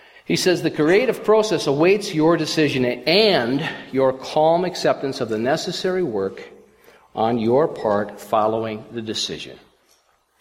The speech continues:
So we take it from the theoretical into action.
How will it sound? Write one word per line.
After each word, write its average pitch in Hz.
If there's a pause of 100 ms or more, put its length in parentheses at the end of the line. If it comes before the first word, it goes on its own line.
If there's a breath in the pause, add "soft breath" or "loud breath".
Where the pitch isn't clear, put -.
(560 soft breath)
So -
we 127
take 147
it 160
from 127
the 113
theoretical 175
into 120 (260)
action. -